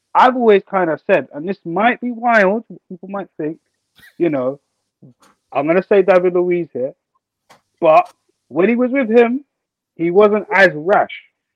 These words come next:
Uh, it's nothing to do with Ben White at all. But I just feel like he needs someone that's like,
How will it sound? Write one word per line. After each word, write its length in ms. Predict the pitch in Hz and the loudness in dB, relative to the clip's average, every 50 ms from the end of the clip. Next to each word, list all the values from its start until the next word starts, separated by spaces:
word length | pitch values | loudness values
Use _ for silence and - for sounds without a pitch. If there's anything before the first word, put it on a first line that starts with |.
| _ _ - | _ _ -4
Uh, 220 | 151 160 160 151 160 | -2 0 0 0 -2
it's 80 | 160 170 | -2 0
nothing 280 | 226 226 226 226 190 | -2 -2 -2 -2 -10
to 80 | - 185 | -6 -2
do 140 | 196 202 180 | 2 2 2
with 120 | 165 - | 2 2
Ben 160 | 175 165 160 | 0 0 0
White 200 | 156 147 139 - | 0 -4 -6 -6
at 60 | - _ - | -8 _ -12
all. 140 | 156 123 - _ _ _ _ _ _ _ _ _ | -12 -12 -12 _ _ _ _ _ _ _ _ _
But 240 | - 123 123 175 170 | -6 0 2 4 6
I 120 | 180 208 202 | 6 4 4
just 220 | 185 202 - _ | 2 -2 -4 _
feel 200 | - 226 214 208 | 2 4 6 6
like 400 | 202 185 180 170 - _ _ _ _ _ _ _ _ _ _ | 6 4 4 2 0 _ _ _ _ _ _ _ _ _ _
he 220 | _ - 208 202 | _ -10 -8 -8
needs 280 | 196 202 208 208 190 - _ | -6 -6 -6 -6 -6 -8 _
someone 560 | - 180 175 180 180 180 170 170 165 160 147 - _ _ _ | -4 -4 -4 -2 -2 0 -2 -2 -2 -6 -14 -20 _ _ _
that's 280 | - 156 156 - _ _ _ - | 0 0 0 0 _ _ _ -4
like, 280 | 175 160 160 151 - | 0 2 2 2 0